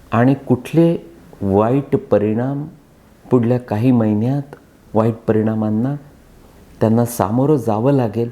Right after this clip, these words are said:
हे सांगता येत नाही. मित्रांनो, हा फारच तोकडा विषय झाला, त्या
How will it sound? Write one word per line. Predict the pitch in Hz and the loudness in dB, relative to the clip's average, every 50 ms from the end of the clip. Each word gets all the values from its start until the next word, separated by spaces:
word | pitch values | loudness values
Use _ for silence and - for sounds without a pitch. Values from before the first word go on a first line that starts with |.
| - - _ _ - - | -10 -18 _ _ -10 -8
हे | 110 | -8
सांगता | 101 - - 87 82 82 80 - - | -8 -6 -6 -4 -4 -4 -6 -6 -8
येत | - - - - - | -10 -10 -12 -16 -20
नाही. | - - - - - - - - - - - - - - - - - - - - - - - - | -20 -20 -20 -20 -20 -20 -20 -20 -20 -20 -20 -20 -20 -20 -20 -20 -20 -20 -20 -20 -20 -10 -2 0
मित्रांनो, | 170 180 180 - 190 196 190 190 185 190 180 165 - - - - - _ _ _ _ _ - - - - - - - - - - - - - - - - - - - - - - - - - - | 0 0 2 2 0 2 2 2 0 0 0 0 -2 -4 -8 -20 -20 _ _ _ _ _ -20 -20 -20 -20 -20 -20 -20 -20 -20 -20 -20 -20 -20 -20 -20 -20 -20 -20 -20 -20 -20 -20 -20 -20 -20 -12
हा | - - 160 - - | -6 -4 -4 -4 -2
फारच | - 160 180 190 180 180 - - - - - - - - - - - - - _ - - - - | -2 0 0 0 0 -2 -4 -12 -14 -18 -20 -20 -20 -20 -20 -20 -20 -20 -20 _ -20 -8 -2 0
तोकडा | 160 160 - 165 175 170 | 0 0 0 0 0 0
विषय | 135 110 - - 110 98 | 0 0 0 0 0 0
झाला, | - 85 78 85 - - - _ - - - _ - - - - - | 0 -2 -8 -10 -12 -16 -20 _ -20 -20 -20 _ -20 -20 -8 -2 -2
त्या | 110 101 87 | 0 0 -2